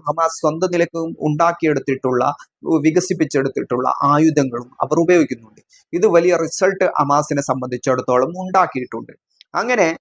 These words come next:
ഇവർ ഈ ഒരു മേഖലയിലേക്ക് കടന്നു വരുമ്പോൾ അവിടങ്ങളിൽ കൃത്യമായിട്ട് ഹമാസിന്റെ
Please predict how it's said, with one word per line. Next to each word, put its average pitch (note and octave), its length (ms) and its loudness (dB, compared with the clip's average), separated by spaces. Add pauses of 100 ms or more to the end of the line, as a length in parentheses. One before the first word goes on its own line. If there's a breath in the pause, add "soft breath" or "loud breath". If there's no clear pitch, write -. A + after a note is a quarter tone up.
(280)
ഇവർ G#3+ 240 0 (100)
ഈ G#3 220 -6 (120)
ഒരു F#3 100 4
മേഖലയിലേക്ക് F3 840 0
കടന്നു D3+ 260 0
വരുമ്പോൾ C3+ 460 -4 (120)
അവിടങ്ങളിൽ D#3+ 600 0
കൃത്യമായിട്ട് D3 720 -4
ഹമാസിന്റെ C#3 680 0